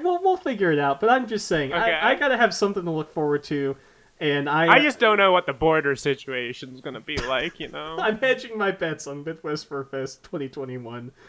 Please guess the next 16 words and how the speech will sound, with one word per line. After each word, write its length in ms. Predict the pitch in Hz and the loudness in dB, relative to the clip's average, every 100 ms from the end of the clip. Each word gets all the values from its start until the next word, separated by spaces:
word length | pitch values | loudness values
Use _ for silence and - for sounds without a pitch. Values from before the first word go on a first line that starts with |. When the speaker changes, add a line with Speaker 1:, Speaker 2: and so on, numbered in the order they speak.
| - - - | -20 -20 -18
Speaker 1:
Sylvia, 460 | - 233 240 240 226 | 2 6 6 6 2
is 180 | 214 | 2
there 120 | 220 254 | 0 -2
anything 280 | 269 240 | -2 -2
else 200 | 190 185 | 0 0
you 60 | 190 | -2
wanna 140 | 160 | -2
add 200 | 147 135 | 0 0
as 140 | 131 - | -2 -4
we 100 | 135 | -6
put 160 | - | -6
the 80 | 135 | -8
bow 220 | 123 123 | -4 -2
on 100 | 120 120 | -2 -4
this 200 | 120 131 | -8 -8
one? 240 | 123 120 | -10 -10